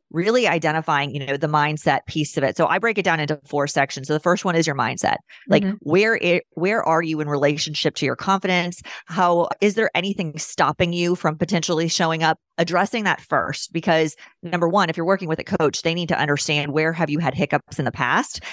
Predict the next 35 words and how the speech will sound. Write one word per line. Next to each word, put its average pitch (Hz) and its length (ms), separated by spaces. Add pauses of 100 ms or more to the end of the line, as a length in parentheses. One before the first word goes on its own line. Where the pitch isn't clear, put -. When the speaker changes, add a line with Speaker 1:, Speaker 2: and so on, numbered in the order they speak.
Speaker 1:
because 175 220
chances 180 380
are 160 200
as 156 220
you 165 100
start 165 260
to 165 60
gain 156 180
momentum 151 440
and 143 140
you 147 100
start 156 260
to 165 40
get 151 160
really 147 220
visible, 151 520 (200)
some 233 180
of 247 80
those 196 220
things 170 260
may 147 140
surface - 340
again. 139 300
So - 200
understanding 226 520
your 156 80
mindset 139 420
is 139 140
really 131 160
important. - 420 (360)
The 196 60
next 269 260
thing 269 180
is 175 120
really 175 240